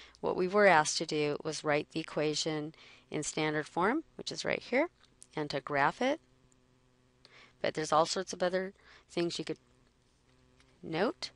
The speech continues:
like the vertices, right? The vertices are right here. So one is three, two. And the other one was over here at, what's that,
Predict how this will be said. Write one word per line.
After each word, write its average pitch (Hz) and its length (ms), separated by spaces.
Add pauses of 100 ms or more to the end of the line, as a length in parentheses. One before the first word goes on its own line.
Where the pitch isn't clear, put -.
(140)
like - 160
the - 80
vertices, - 760 (1800)
right? 190 220 (140)
The - 80
vertices 160 440
are 156 100
right 160 200
here. 254 340 (520)
So 156 360
one 165 240
is 170 220
three, 175 340
two. 240 460 (3250)
And 156 100
the 147 140
other 190 180
one 185 300
was 160 520
over 160 180
here 190 580
at, 160 500
what's - 220
that, - 300